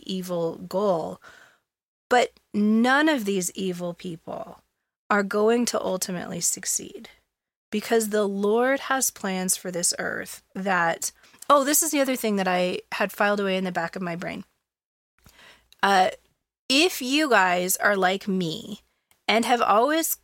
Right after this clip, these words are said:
had trouble wrapping your head around different people's views of the end times, of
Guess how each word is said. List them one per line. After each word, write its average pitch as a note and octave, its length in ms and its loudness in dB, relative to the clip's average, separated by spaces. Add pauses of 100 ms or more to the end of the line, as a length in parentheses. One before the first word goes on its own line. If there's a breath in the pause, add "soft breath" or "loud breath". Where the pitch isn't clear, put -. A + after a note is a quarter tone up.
(120)
had A#3+ 240 0
trouble G#3 500 2
wrapping F#3+ 420 -2
your A#3 120 -2
head G#3 180 -2
around F#3 340 -2
different G#3+ 300 -6
people's A#3 380 -6
views G3 420 0
of F#3+ 140 -4
the - 180 -6
end G3 220 -2
times, E3+ 760 -2 (100)
of F3+ 280 -2